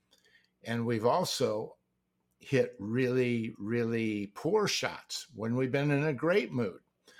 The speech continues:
So as players, or maybe as humans, we don't get the real-time feedback of, of, uh, say, I think a bad thought,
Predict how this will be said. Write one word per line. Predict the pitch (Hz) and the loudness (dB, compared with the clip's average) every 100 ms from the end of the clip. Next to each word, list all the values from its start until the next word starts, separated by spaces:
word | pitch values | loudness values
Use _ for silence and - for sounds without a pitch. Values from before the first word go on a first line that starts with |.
| - - _ | -20 -20 _
So | - - 156 147 139 147 _ _ _ _ _ | -6 4 6 6 2 -2 _ _ _ _ _
as | - 143 - | -2 0 -2
players, | - 170 202 156 113 120 123 | -2 2 4 4 2 -2 -2
or | 127 | 0
maybe | 120 127 123 123 | 2 2 2 0
as | 110 - | 0 0
humans, | 170 190 143 113 107 | 0 2 2 0 -2
we | 120 | -4
don't | 107 151 151 | 0 0 0
get | 143 127 | -2 -4
the | 123 | -4
real-time | 101 113 143 156 - - 120 117 113 | -6 -2 0 0 -2 -4 -2 -2 -4
feedback | - 175 180 127 90 80 - - - _ _ _ _ _ - | -6 -6 -6 -6 -10 -12 -14 -20 -20 _ _ _ _ _ -6
of, | 110 113 110 101 - - | -2 -2 -2 -8 -18 -8
of, | 113 107 101 - - | -6 -6 -8 -16 -16
uh, | 98 85 - - 82 95 | -16 -12 -14 -14 -20 -14
say, | - - 127 120 110 - | -8 0 0 0 -4 -6
I | 110 | -6
think | 104 147 131 | -4 0 0
a | 151 | 4
bad | 120 120 117 | 4 4 2
thought, | 110 101 92 | 0 0 -2